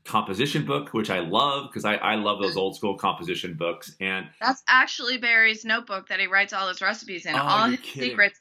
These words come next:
Speaker 2: are in that actual notebook. We
Speaker 1: Oh,
Speaker 2: photographed it.
Speaker 1: that's even better. I didn't even know that. And I, you know, and I blurbed the book, and it's a super cool book. And I think it's really representational of,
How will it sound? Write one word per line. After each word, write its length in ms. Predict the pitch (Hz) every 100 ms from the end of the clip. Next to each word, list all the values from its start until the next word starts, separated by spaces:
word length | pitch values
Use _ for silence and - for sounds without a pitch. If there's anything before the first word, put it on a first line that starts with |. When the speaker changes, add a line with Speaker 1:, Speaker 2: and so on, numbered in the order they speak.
| -
Speaker 2:
are 100 | -
in 300 | - 240 240
that 260 | 226 208 208 -
actual 500 | 214 226 - 233 220
notebook. 420 | 214 220 214 196
We 100 | 107
Speaker 1:
Oh, 60 |
Speaker 2:
photographed 520 | 107 208 214 90 80 _ -
it. 40 |
Speaker 1:
that's 200 | 123 135
even 240 | 151 139 117
better. 300 | 117 107 90
I 80 |
didn't 200 | 104 113
even 200 | 113 98
know 220 | 92 85 82
that. 160 | 80
And 80 | 98
I, 240 | 120 143
you 180 | 117 123
know, 220 | 127 127
and 200 | - 107
I 120 | 107 117
blurbed 480 | 110 117 113 107
the 80 | -
book, 360 | 101 101 104 - -
and 140 | 92
it's 160 | 95 101
a 60 |
super 340 | - 127 120 117
cool 240 | 117 101
book. 240 | 92 95
And 80 | 104
I 80 | 101
think 160 | 110 131
it's 160 | 110
really 240 | 110 131 139
representational 960 | 117 113 104 101 101 95 101 95 90
of, 280 | 90 92 87